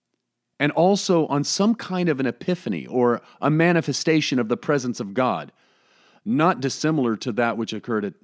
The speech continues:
Mount Sinai. There was this thunderous sound of rushing wind. Then fire appeared,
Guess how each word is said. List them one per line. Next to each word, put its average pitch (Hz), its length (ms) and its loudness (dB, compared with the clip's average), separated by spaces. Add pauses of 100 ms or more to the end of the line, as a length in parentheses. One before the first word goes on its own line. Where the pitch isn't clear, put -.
Mount 98 240 -8
Sinai. 110 460 -6 (1000)
There 165 160 4
was 156 160 2
this 151 240 -2 (240)
thunderous 165 640 2
sound 143 640 2
of 98 120 -2
rushing 104 640 -2
wind. 87 460 -4 (540)
Then 160 340 2
fire 165 520 2
appeared, 98 680 -4